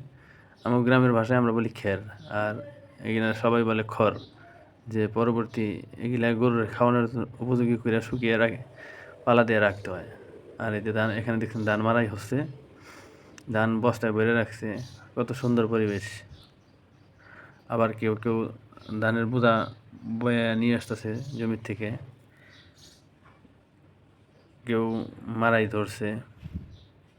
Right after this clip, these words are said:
কেউ বস্তা ভরতেছে, ওই একজন মেশিনে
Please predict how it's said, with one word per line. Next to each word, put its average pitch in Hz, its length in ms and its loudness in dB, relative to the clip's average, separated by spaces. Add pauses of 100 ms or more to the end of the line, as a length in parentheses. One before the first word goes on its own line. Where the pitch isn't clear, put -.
(1300)
কেউ 113 140 -2
বস্তা 117 340 0
ভরতেছে, 110 460 -4 (580)
ওই 110 220 -8
একজন 110 260 -4
মেশিনে 110 480 -2